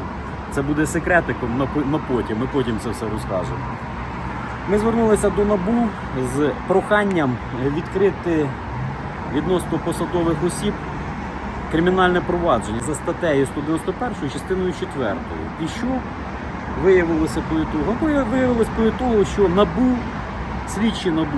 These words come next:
пішли по тих самих, е, стопах, як і звичайні слідчі будь-якого з райвідділків Київщини чи Житомирщини. Виявляється, що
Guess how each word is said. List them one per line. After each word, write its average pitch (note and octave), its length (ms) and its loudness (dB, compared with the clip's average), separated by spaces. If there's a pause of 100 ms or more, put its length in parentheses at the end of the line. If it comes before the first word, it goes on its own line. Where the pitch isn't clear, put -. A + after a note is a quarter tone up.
пішли G#3+ 260 0
по - 120 -4 (300)
тих G3+ 180 0
самих, F3 440 2 (420)
е, B2 40 -2
стопах, G3+ 600 4 (600)
як E3+ 180 6 (100)
і F3 260 2 (140)
звичайні E3 520 2
слідчі E3+ 520 -4
будь-якого D3+ 680 2 (260)
з D3+ 280 0
райвідділків D#3 920 2 (300)
Київщини D#3+ 600 0
чи C#3+ 80 -4
Житомирщини. F#2+ 760 -4 (540)
Виявляється, F#3 800 4
що C#3+ 280 2